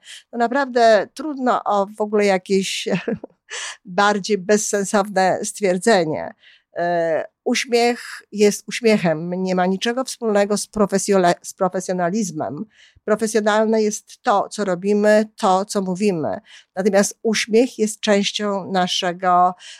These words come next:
objawiania naszej osobowości, objawiania naszego stosunku do innych ludzi i tak jak mówię, nie ma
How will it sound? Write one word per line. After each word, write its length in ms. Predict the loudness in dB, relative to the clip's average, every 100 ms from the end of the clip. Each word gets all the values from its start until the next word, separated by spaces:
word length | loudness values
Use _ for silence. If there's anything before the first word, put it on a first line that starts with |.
| -6
objawiania 540 | 0 2 4 2 2
naszej 300 | 2 0 -2 -4
osobowości, 880 | -4 -4 -4 -2 -2 -2 -6 -6 -4
objawiania 760 | -2 -2 -2 -4 -4 -4 -6 -10 _ _ _
naszego 460 | -2 -2 -2 -6 -6
stosunku 640 | -6 -6 -6 -6 -10 -10
do 120 | -8 -2
innych 300 | 0 0 0
ludzi 380 | -2 0 -4 -6
i 100 | -6
tak 180 | -4
jak 140 | -4 -4
mówię, 360 | -2 2 0 -2 _ _
nie 140 | 2 4
ma 220 | 4